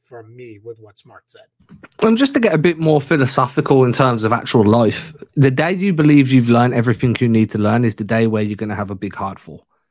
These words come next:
Speaker 1: Yeah.
Speaker 2: Something around the corner will throw a curveball and you'll be like, "Man, I should have kept trying to evolve." So I get, "Oh, he's still learning. It's the playoffs." Well, he's,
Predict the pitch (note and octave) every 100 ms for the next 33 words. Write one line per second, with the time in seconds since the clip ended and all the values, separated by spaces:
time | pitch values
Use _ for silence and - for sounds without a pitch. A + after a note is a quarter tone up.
0 | _ _ - A#2 F#3+ G3 G3 F3+ D#3+ D#3
1 | - C#3+ C3 C3 C3 C3 B2+ B2 B2+ B2
2 | A2 C3 B2 A2+ A#2 A#2 A2 C#3 C3 A#2
3 | G#2 G#2 G2 B2 B2 B2 G2 - A#2+ A2
4 | - - - A2+ G#2 G#2+ F#2 F#2+ G#2+ A2+
5 | A2+ G#2+ _ _ _ _ _ A2 - C#3+
6 | C3+ A#2+ _ - C3+ C3+ F3 _ D3 D3
7 | B2 D3 C3 - C#3+ A#2+ B2 C3 B2+ B2+
8 | B2 G2+ - A2+ - B2+ A#2+ A2+ - C#3
9 | C3 A#2 B2+ D3